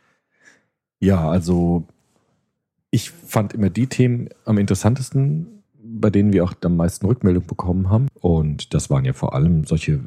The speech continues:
Folgen wie die zu Konstruktivismus. Die waren ja sehr lebendig, auch in den Antworten der unserer Hörerinnen und Hörer. Persönlich immer wieder aktuell finde ich das Thema Gewalt, das wir mal besprochen haben,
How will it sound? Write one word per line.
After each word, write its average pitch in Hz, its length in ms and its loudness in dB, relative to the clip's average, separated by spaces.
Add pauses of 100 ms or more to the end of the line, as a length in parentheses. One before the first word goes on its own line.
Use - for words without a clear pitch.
(120)
Folgen 78 500 0
wie 76 100 -2
die 80 340 -2
zu - 200 -10
Konstruktivismus. 123 960 -2 (120)
Die - 120 -6
waren 143 100 -2
ja 143 100 -4
sehr 143 120 -2
lebendig, 131 580 2
auch 104 220 -2
in 87 100 -4
den 78 380 -4
Antworten 98 560 0
der 80 100 -2
unserer - 300 -4
Hörerinnen 107 460 2
und 92 100 -4
Hörer. 123 340 2 (1120)
Persönlich 110 580 4
immer 117 220 4
wieder 110 240 2
aktuell 120 500 2
finde 127 220 -2
ich - 80 -2
das - 120 -2
Thema 82 220 2
Gewalt, 73 580 0
das 127 160 -2
wir 123 120 0
mal 117 180 2
besprochen 107 480 -2
haben, 98 440 0